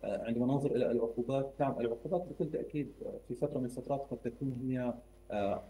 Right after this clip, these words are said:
ضاغط أساسي على الاقتصاد الروسي. آه، عندما ننظر حتى إلى تصريحات نوفاك بالفترة الأخيرة، رئيس الطاقة الروسي قد ذكر بأن إمكانية تخفيض الإنتاج الروسي تكون واردة، وليس فقط تخفيض الإنتاج بل تخفيض الصادرات الروسية.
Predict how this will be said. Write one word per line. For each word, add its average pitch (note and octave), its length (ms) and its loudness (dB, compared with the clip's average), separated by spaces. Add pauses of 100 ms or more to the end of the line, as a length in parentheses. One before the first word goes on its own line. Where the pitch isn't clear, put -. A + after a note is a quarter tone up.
ضاغط C#3 480 8
أساسي C#3 460 2
على A2+ 300 0
الاقتصاد A2+ 520 2
الروسي. G2+ 520 -2 (400)
آه، G2 340 6 (300)
عندما A#2+ 200 6
ننظر C#3+ 240 6
حتى - 300 0
إلى A2+ 500 2 (120)
تصريحات B2 540 2
نوفاك B2 340 6 (140)
بالفترة - 400 0
الأخيرة، B2+ 400 2
رئيس - 320 2
الطاقة B2+ 520 2
الروسي A#2 480 0
قد C#3+ 240 2
ذكر D#3 160 8
بأن C3+ 260 4
إمكانية C3 500 2 (400)
تخفيض D3+ 560 2
الإنتاج C3 680 2
الروسي B2+ 480 0
تكون B2+ 380 0
واردة، B2 280 2
وليس C3+ 280 2
فقط - 280 -2
تخفيض - 260 -2
الإنتاج B2 380 0
بل A2+ 220 2
تخفيض - 360 -6
الصادرات B2 640 4
الروسية. A2+ 600 2